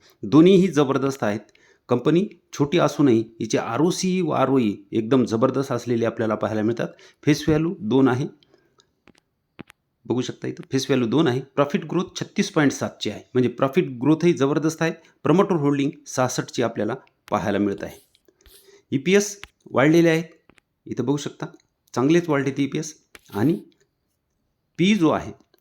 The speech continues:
हा मेडियन पी जो आहे, मेडियन पीच्या थोडासा खाली ट्रेड करत असलेला पाहायला मिळतंय, म्हणजे कंपनी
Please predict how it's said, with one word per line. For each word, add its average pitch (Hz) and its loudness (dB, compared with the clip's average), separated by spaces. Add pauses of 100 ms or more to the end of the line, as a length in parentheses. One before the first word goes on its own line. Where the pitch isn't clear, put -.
(120)
हा 117 -2
मेडियन 127 2
पी 147 -2
जो 110 -2
आहे, 104 -4 (800)
मेडियन 135 4
पीच्या 127 -6 (580)
थोडासा 165 -2
खाली 110 -4 (220)
ट्रेड 110 0
करत 104 -2
असलेला 101 -6 (240)
पाहायला 95 -2
मिळतंय, 104 -2 (220)
म्हणजे 117 2
कंपनी 120 -2